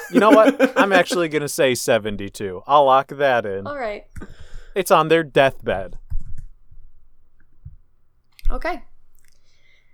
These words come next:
Speaker 3: Amazing. You guys are
Speaker 2: Will
Speaker 3: doing
Speaker 2: you
Speaker 3: so,
Speaker 2: marry
Speaker 3: um,
Speaker 2: me?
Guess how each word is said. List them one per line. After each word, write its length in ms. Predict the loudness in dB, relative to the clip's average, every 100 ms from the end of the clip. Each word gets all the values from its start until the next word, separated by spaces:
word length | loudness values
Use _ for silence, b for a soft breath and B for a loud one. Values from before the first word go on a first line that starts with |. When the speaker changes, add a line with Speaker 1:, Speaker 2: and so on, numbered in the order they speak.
| _ _ -8
Speaker 3:
Amazing. 640 | -6 -6 -10 -12 -14 -14
You 180 | -18 -10
guys 280 | -4 -4 -4
are 40 |
Speaker 2:
Will 80 | -8
Speaker 3:
doing 200 | -10 -10
Speaker 2:
you 140 | -8
Speaker 3:
so, 180 | -6 -6
Speaker 2:
marry 320 | -6 -10 -10
Speaker 3:
um, 340 | -8 -8 -10
Speaker 2:
me? 100 | -14